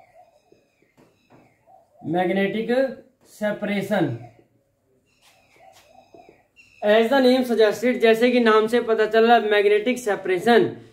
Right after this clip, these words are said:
it means this method is based on the difference in magnetic properties of the ore particles and gangue particles।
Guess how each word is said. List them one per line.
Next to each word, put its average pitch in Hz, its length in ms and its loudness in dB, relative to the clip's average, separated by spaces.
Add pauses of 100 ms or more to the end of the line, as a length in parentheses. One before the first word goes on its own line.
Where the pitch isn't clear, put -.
(140)
it 240 180 -4
means 247 360 0 (100)
this 247 200 -4
method 233 400 2
is 240 180 0
based 233 460 4
on 233 240 0
the 233 120 2
difference 226 540 0
in 233 180 0
magnetic 214 580 0
properties 214 560 0
of 208 240 0
the 233 140 4 (500)
ore 247 300 0
particles 226 560 0
and 226 340 2
gangue 220 280 2
particles। 165 640 -4